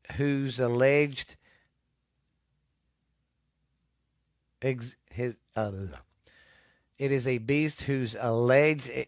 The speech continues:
alleged existence has plagued farmers and collective Latin conquistadors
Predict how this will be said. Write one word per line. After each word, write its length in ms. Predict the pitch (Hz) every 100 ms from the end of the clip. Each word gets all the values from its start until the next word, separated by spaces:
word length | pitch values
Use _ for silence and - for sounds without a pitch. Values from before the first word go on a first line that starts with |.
| _ -
alleged 720 | 123 123 127 143 151 127 -
existence 880 | 131 113 98 135 135 - 110 113 - - - - _
has 420 | 123 127 120 - - _ _ _ _ _
plagued 380 | - 135 143 147
farmers 720 | - 143 143 147 135 123 110
and 300 | 117 120 123
collective 560 | - 120 131 135 139 123
Latin 680 | 127 135 127 - 123 123 113 - - _ _ _ _ _ _ _ _ _ _ _ _ _ _ _ _
conquistadors 1300 | - 135 120 147 143 - 123 113 117 120 120 107